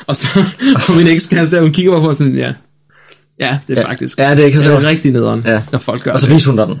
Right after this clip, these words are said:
Speaker 2: den du skal.
Speaker 1: Jamen, <laughs> så, og så kigger hun på mig sådan, "Det ved jeg."
Speaker 2: Ja.
Speaker 1: Og jeg, og det var først der, det gik op for mig,
Speaker 2: Ja.
Speaker 1: at, at jeg havde gjort præcis det samme mod hende, og det var det værste sådan at indse, øh,
Speaker 2: Ja.
Speaker 1: det der.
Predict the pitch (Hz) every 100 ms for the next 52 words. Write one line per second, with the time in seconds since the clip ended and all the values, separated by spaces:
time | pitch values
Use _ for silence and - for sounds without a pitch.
0 | - 123 113 - 165 175 196 185 180 175
1 | 170 165 180 160 147 135 143 131 120 117
2 | 85 117 113 117 113 - - - - 147
3 | 110 175 - - - 247 165 202 214 208
4 | - 226 202 175 185 180 - 160 165 156
5 | _ - - - 170 156 151 151 156 151
6 | 147 151 143 156 143 143 143 143 147 147
7 | 156 151 151 135 160 143 170 151 180 160
8 | 165 156 151 143 135 139 - 120 - 127
9 | 120 131 127 127 120